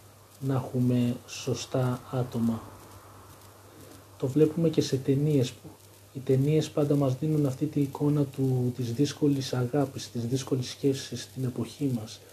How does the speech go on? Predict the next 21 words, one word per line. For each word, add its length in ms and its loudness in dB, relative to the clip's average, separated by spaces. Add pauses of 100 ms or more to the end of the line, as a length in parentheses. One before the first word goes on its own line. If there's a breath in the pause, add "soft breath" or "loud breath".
(420 loud breath)
Πολύ 180 8
λίγες 440 4
ταινίες 400 2
λένε 360 2 (380 loud breath)
πόσο 280 2
δύσκολο 460 2
είναι 120 4
να 60 4
έχεις 300 -4 (200)
σωστούς 640 -4
φίλους 540 -2 (420 loud breath)
και 120 -12 (140)
πόσο 480 0 (520)
δύσκολο 720 4
είναι 240 2
να 160 4
έχεις 440 -2
έτσι 520 -6 (340)
μια 160 -2
σωστή 340 -4
σύντροφο, 720 -2